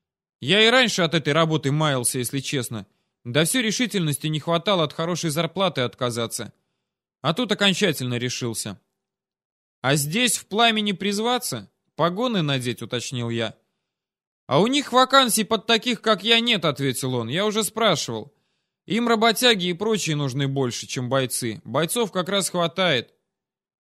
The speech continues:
Я помолчал минуту, обдумывая услышанное, затем сказал:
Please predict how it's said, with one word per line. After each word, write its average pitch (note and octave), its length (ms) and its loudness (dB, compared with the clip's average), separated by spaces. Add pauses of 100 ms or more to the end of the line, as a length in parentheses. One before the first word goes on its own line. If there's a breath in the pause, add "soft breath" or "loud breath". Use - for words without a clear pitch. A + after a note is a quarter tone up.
(400)
Я F#3+ 220 2
помолчал G#3 560 2
минуту, G#3 420 -2
обдумывая F3+ 500 0
услышанное, F3 640 -2
затем E3 320 -4
сказал: C#3+ 640 -4